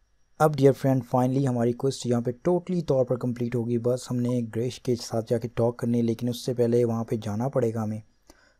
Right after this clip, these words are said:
तो मैं Ring of Dueling वन टाइम हमारे पास रह गया है, तो मैं जाता हूँ यहाँ पे क्लिनिक वॉर में, ताकि हम रीसेट भी वहाँ पे हो जाएं और सीधा कैस्टर वॉर में आके निकलेंगे। और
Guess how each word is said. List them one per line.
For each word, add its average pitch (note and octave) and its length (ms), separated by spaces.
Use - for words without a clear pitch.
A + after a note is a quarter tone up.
तो A#2 60
मैं A#2+ 160
Ring C3 200
of C#3 200
Dueling B2 320
वन A#2+ 300
टाइम A#2+ 220
हमारे A#2+ 220
पास A#2+ 260
रह A2+ 120
गया A#2 180
है, A#2 60
तो A#2 120
मैं A2+ 200
जाता A#2 260
हूँ A2+ 100
यहाँ G#2+ 180
पे A2 280
क्लिनिक A#2 380
वॉर A2 220
में, C#3 160
ताकि A2+ 220
हम A2+ 160
रीसेट C3+ 320
भी C3 140
वहाँ B2+ 180
पे C3 120
हो A#2+ 120
जाएं A#2 200
और A2 180
सीधा A2+ 340
कैस्टर A#2+ 280
वॉर A2+ 220
में A2 140
आके G2+ 200
निकलेंगे। A2 340
और G#2+ 160